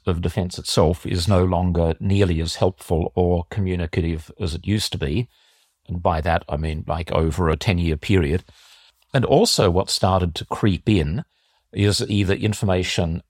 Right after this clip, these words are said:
not being provided at all on mundane topics, or sad as it, as it is to say, sometimes misleading information. Now, that's compounded by the fact that at a political level, the opposition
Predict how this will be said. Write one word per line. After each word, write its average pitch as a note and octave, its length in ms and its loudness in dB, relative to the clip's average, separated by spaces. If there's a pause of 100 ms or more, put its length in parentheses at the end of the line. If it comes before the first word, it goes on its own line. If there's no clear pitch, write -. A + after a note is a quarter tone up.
not G2 180 -2
being F2 220 -2
provided E2+ 640 0
at E2+ 180 2
all F2 480 2
on F2 260 -2
mundane F2 420 2
topics, - 540 -2
or F2+ 200 2
sad G2+ 340 4
as F2+ 300 -2
it, G#2+ 160 -6
as F2 180 2
it F2+ 100 0
is F#2+ 180 2
to - 80 -8
say, G2+ 320 2 (520)
sometimes A#2 560 2 (320)
misleading G#2 560 4
information. D#2 680 -2 (360)
Now, A2+ 180 4
that's E3+ 220 2
compounded A2 520 2
by F2+ 180 2
the E2 100 -2
fact - 380 -4
that A2 180 0 (180)
at G2+ 140 -2
a F2 60 -2
political G#2+ 600 2
level, E2 440 -2 (1040)
the A2 140 4
opposition F#2+ 760 0